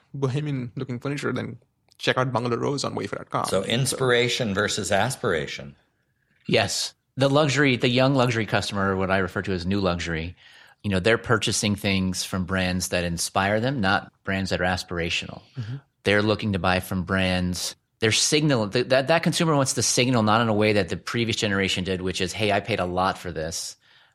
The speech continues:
Speaker 3: They're signaling and saying, "Hey, I have some cultural knowledge about why this brand is important, why this item isn't easily found." And then that's what's driving those purchases. And
Speaker 2: So they're
Speaker 3: that's what
Speaker 2: giving it context.
Speaker 3: Yes.
Speaker 2: So, well,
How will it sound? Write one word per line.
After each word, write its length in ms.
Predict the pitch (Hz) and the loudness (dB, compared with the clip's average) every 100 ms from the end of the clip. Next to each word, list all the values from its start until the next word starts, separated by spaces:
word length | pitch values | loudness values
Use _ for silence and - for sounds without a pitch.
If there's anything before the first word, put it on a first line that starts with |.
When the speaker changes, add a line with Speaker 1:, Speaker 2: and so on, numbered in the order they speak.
| - | -2
Speaker 3:
They're 120 | 123 | 0
signaling 500 | - 127 113 104 101 | 2 0 2 2 2
and 80 | 95 | 0
saying, 220 | 101 95 | 0 2
"Hey, 460 | 90 104 95 90 - - - - _ | 0 0 2 0 -4 -20 -20 -20 _
I 120 | - 110 | -2 0
have 120 | 110 | 0
some 140 | 110 | -4
cultural 380 | 98 104 - 101 | -2 -2 0 0
knowledge 720 | 95 87 92 85 80 - - - _ _ | 2 2 2 2 0 -4 -6 -10 _ _
about 500 | 101 85 95 92 - | -8 -2 0 0 -2
why 240 | 92 95 101 | 0 2 2
this 160 | 104 | 0
brand 240 | - 101 98 | -2 -2 -2
is 100 | 92 | -2
important, 460 | 90 92 87 82 | -4 -2 -4 -4
why 240 | 85 87 98 | -2 0 2
this 180 | 101 101 | 0 0
item 240 | 95 98 | 0 0
isn't 180 | 92 98 | -2 -2
easily 260 | 92 90 92 | -4 -4 -6
found." 560 | - 90 85 80 78 - _ _ _ _ _ | -4 -4 -4 -4 -8 -14 _ _ _ _ _
And 200 | 98 98 | -8 -6
then 140 | 95 95 | -4 0
that's 320 | 104 - - | 0 -2 -6
what's 140 | 101 | -6
driving 340 | - 95 90 87 | -2 0 0 -2
those 140 | 80 | -6
purchases. 560 | - 85 - - - - | -6 -8 -8 -12 -12 -12
And 80 | - | -6
Speaker 2:
So 60 | 92 | -2
they're 60 | 98 | 0
Speaker 3:
that's 60 | |
what 60 | 101 | 0
Speaker 2:
giving 220 | 98 95 | -2 -4
it 180 | 90 - | -6 -8
context. 800 | 95 90 92 90 76 - - - _ - | -6 -4 -4 -8 -10 -12 -14 -16 _ -6
Speaker 3:
Yes. 320 | 90 80 - - - - | -6 -6 -12 -16 -20 -12
Speaker 2:
So, 140 | - | -4
well, 340 | 139 123 120 | 2 4 4